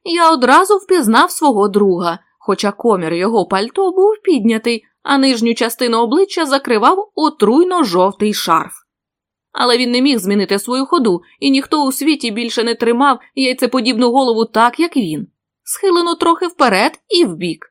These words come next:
Так, це був Пуаро, який йшов на мій поклик назустріч долі,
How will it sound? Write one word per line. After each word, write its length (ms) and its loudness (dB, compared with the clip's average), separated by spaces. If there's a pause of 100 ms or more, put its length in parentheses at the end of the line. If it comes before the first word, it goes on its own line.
(800)
Так, 420 -2
це 220 2
був 260 2
Пуаро, 540 2 (180)
який 360 0
йшов 420 0
на 80 -2
мій 180 -2
поклик 540 0
назустріч 640 0
долі, 420 0